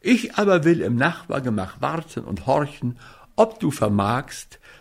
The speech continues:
bis Mitternacht deine Sinne wider ihn zu verschließen.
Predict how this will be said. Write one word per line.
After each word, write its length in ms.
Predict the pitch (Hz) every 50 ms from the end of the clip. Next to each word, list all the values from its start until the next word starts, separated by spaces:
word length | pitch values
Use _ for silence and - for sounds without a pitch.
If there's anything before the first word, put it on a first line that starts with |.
| - -
bis 340 | - 202 226 220 - - -
Mitternacht 640 | 131 151 147 156 143 139 135 135 143 139 - - -
deine 240 | 92 107 110 110 101
Sinne 480 | 90 143 160 165 165 151 123 85 78
wider 400 | 113 131 151 143 147 135 - -
ihn 280 | - 104 117 123 127 120
zu 180 | - - 127
verschließen. 840 | 123 - - 131 139 - - - 170 196 101 - - - - - 101